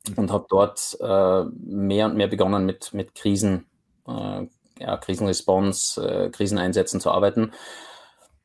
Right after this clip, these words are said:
Speaker 2: Bin drauf gekommen, dass ich das, glaub ich, ganz gut kann, ähm, also, äh, mit dem, mit den Situationen umzugehen. Und so wurde das dann irgendwo ein Stempel, das ist dann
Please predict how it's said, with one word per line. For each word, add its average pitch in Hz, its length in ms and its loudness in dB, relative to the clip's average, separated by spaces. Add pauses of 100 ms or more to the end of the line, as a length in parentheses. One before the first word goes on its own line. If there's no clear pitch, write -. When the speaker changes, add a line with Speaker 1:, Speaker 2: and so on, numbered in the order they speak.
(120)
Speaker 2:
Bin 117 140 6
drauf 110 220 6
gekommen, 113 240 4
dass 104 100 2
ich 104 80 -2
das, 101 140 -2
glaub 98 140 4
ich, 98 60 0
ganz 95 160 0
gut 95 120 -8
kann, 127 260 0 (260)
ähm, 101 560 -2
also, 95 600 2
äh, 101 440 -2
mit 101 200 -4
dem, 95 280 0
mit 98 120 -2
den 95 80 2
Situationen 95 500 0
umzugehen. 107 520 -2 (280)
Und 95 460 0
so - 540 -4 (500)
wurde 104 260 0
das 101 180 0
dann 101 160 2
irgendwo 104 320 2
ein 98 100 0
Stempel, 120 400 0
das 120 140 -2
ist - 180 -6
dann 101 460 -2